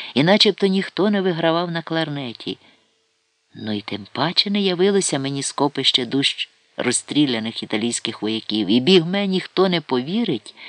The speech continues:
що один із вояків розмовляв зі мною українською мовою. А все ж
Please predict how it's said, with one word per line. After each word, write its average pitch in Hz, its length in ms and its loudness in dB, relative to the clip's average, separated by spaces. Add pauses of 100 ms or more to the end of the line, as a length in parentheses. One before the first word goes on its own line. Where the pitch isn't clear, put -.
(120)
що - 220 0
один 104 300 0
із 101 140 -6
вояків 101 600 2 (300)
розмовляв 202 680 2
зі 170 160 2
мною 185 440 -4 (600)
українською 107 760 -4
мовою. 101 480 -10 (520)
А 196 120 -4
все - 400 -4
ж - 240 4